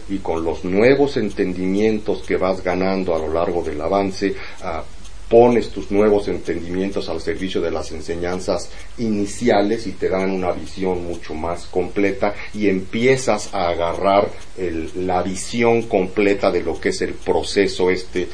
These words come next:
de camino gradual y cómo se van conectando, eh,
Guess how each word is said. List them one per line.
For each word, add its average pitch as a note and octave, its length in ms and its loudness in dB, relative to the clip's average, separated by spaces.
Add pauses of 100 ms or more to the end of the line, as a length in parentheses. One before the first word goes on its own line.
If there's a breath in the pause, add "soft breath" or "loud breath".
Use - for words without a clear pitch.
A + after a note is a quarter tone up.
(280 loud breath)
de G2 300 2 (100)
camino F2+ 520 2
gradual F2+ 540 2
y F#2+ 200 -6
cómo G2+ 340 4
se F#2 160 -2
van E2+ 200 0
conectando, E2+ 880 0 (340 loud breath)
eh, D2+ 240 -2